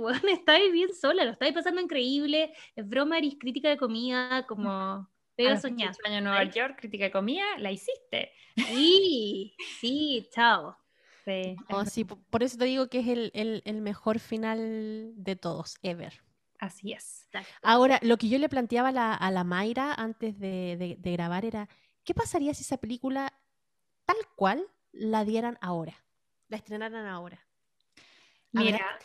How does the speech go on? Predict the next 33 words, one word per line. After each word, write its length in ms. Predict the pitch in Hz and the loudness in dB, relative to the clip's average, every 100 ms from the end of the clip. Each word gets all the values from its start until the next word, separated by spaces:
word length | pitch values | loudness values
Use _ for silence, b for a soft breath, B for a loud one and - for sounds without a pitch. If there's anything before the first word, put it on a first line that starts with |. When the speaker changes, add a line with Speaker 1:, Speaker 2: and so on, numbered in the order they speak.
| B - | B 0
Speaker 3:
¿Tendría 400 | 220 196 247 285 | 2 6 6 6
el 80 | |
éxito 540 | 262 - - 302 339 339 | 4 0 -2 0 2 2
que 120 | 320 | 0
tuvo 460 | 285 285 294 381 - | 2 0 2 0 2
en 120 | 294 | 0
el 140 | 302 | 2
noventa 320 | 294 294 277 | 2 2 0
y 40 | 277 | -2
siete? 200 | 320 494 | -2 0
Porque 300 | 370 - 180 B B - | 0 0 -4 B B -2
recordemos 520 | 220 220 214 285 339 | 2 2 2 2 2
que 100 | 294 | 2
en 60 | 247 | 2
el 80 | 220 | 2
noventa 320 | 208 202 185 | 0 0 -2
y 60 | |
siete 380 | 185 - 277 349 | -4 -4 -2 -2
fue 260 | - 302 - | 2 2 2
la 220 | 226 220 | 4 6
octava 520 | 214 - - 247 294 320 | 4 2 -2 2 2 2
película 680 | 330 381 427 277 208 208 240 | 2 0 2 2 2 0 -2
en 140 | 214 | -2
el 100 | 202 190 | 0 0
ranking, 480 | 226 320 339 392 453 | 0 0 0 0 0
así 220 | 262 269 | 0 -2
Speaker 2:
Ujú. 60 | 202 | -2
Speaker 3:
como 360 | 285 254 240 220 b b b _ | -2 2 0 -2 b b b _
con 220 | 226 220 | 2 4
más, 500 | 214 240 262 - - - | 2 0 -2 -8 -18 -4
eh, 680 | 214 214 208 202 202 196 190 185 185 190 196 _ _ 220 | 0 2 2 0 0 -2 -2 -4 -6 -10 -14 _ _ -2
millones 680 | 202 214 185 240 277 311 | 0 2 4 4 4 2
vendidos. 720 | 254 247 214 262 453 233 175 | 2 2 0 0 2 2 -2